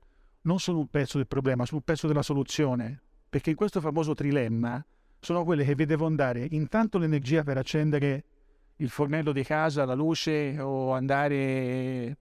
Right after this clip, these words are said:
ma anche sul monopattino elettrico, perché anche quelle batterie qualcuno le dovrà ricaricare, no? E quindi ci sarà qualcuno che nella griglia vi mette elettricità per caricare le batterie. Ma dall'altra parte devo pensare all'energia che viene dopo, ok?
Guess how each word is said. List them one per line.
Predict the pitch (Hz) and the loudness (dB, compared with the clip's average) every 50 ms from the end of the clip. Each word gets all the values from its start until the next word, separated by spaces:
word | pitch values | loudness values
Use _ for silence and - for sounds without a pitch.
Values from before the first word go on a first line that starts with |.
| _ _ _ | _ _ _
ma | - 139 139 147 | -6 -2 -2 0
anche | 170 147 170 143 | 0 0 -2 -2
sul | - 147 139 | -2 -2 -2
monopattino | 139 139 139 131 160 151 - - 143 131 | 0 0 0 0 0 -2 0 0 0 2
elettrico, | 135 156 175 165 - - 135 127 135 | 4 4 2 2 0 -2 -2 -2 0
perché | 120 123 120 - 139 | -2 -2 -2 -2 -2
anche | 135 - - 139 | -2 0 0 0
quelle | 131 135 135 131 | 0 0 0 0
batterie | 123 127 - - 131 156 170 | -2 -2 0 0 2 2 2
qualcuno | - 143 131 - - 143 135 | 2 0 -2 0 0 0 0
le | 127 123 117 | 0 -2 -4
dovrà | 117 127 123 131 131 | -4 -2 0 0 0
ricaricare, | 123 127 120 139 131 123 120 120 120 110 - 127 | 0 0 0 0 0 0 0 -2 -2 -2 0 0
no? | 135 156 151 - _ _ _ _ _ _ _ | 0 0 0 -2 _ _ _ _ _ _ _
E | - 131 | -10 -4
quindi | - 151 143 139 135 127 | 0 0 2 2 2 0
ci | - - 135 | -2 -4 -4
sarà | 120 - 160 147 151 | -2 0 0 0 0
qualcuno | - - 147 135 - - 165 160 151 147 | 0 0 -2 -2 0 0 0 0 0 0
che | 147 131 | 0 0
nella | 139 139 135 135 | 0 0 0 0
griglia | 135 147 151 151 147 135 135 | 0 2 2 2 2 2 2
vi | 127 131 | 0 0
mette | 131 135 123 - 143 | 0 0 0 0 -2
elettricità | 127 123 - 147 127 113 139 123 - 139 123 123 - _ _ _ _ _ - - | -2 -2 -2 -2 -2 0 0 0 0 0 -2 -2 -6 _ _ _ _ _ -6 -4
per | - 135 | -4 -2
caricare | - - 135 131 123 139 131 123 | 0 0 0 2 2 0 0 0
le | 127 127 | 0 0
batterie. | 120 123 120 - - 131 120 123 110 113 113 _ _ _ _ _ _ - - _ _ - _ _ _ _ | -2 -2 -2 0 0 0 0 0 -2 -4 -8 _ _ _ _ _ _ -20 -20 _ _ -20 _ _ _ _
Ma | - 139 160 185 | -2 0 2 2
dall'altra | 185 185 190 202 190 208 196 | 2 2 2 2 2 2 0
parte | - 233 233 - 208 | 0 0 0 2 2
devo | 180 156 151 143 | 2 2 0 0
pensare | - 151 139 - 165 147 | -2 -2 -2 0 0 0
all'energia | 147 147 147 147 131 131 147 | 2 2 0 2 2 2 2
che | 139 139 | 2 2
viene | 127 143 143 139 | 2 2 2 2
dopo, | 131 147 131 - - - - - - - _ _ _ _ _ _ | 2 2 0 0 -4 -10 -12 -12 -14 -20 _ _ _ _ _ _
ok? | - 151 123 - 156 127 117 120 | -8 -4 0 2 2 2 0 -2